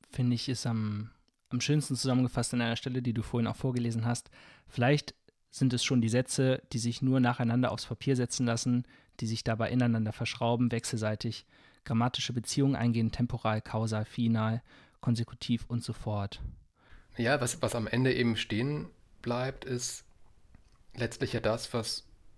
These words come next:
Speaker 2: jede und jeder einmal ausprobieren kann mit der eigenen Familiengeschichte. Einmal an, an Weihnachten, wenn, zumindest wenn uns, äh, die Pandemie lässt, man irgendwie in einem Raum mit vielen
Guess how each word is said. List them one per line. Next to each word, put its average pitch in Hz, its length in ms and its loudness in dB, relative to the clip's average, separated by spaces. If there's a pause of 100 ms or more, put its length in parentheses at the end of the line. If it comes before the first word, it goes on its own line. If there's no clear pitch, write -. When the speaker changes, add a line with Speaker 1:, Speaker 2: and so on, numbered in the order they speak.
(300)
Speaker 2:
jede 123 400 4
und 113 120 2
jeder 117 400 4
einmal 113 400 2
ausprobieren 107 520 -2
kann 110 240 0
mit 110 100 -2
der 107 120 2
eigenen 123 220 0
Familiengeschichte. 101 840 -6 (480)
Einmal 113 540 0
an, 110 260 -6
an 104 240 -4
Weihnachten, 110 600 -2
wenn, 101 360 0 (480)
zumindest 101 520 -6
wenn 104 360 -4 (260)
uns, - 360 -8
äh, 110 340 -8
die 104 80 -4
Pandemie 104 340 0
lässt, 107 360 0 (520)
man 107 180 -2
irgendwie 110 380 -2
in 110 160 -4
einem 107 280 -4
Raum 107 260 2
mit 113 200 0 (160)
vielen 117 600 -2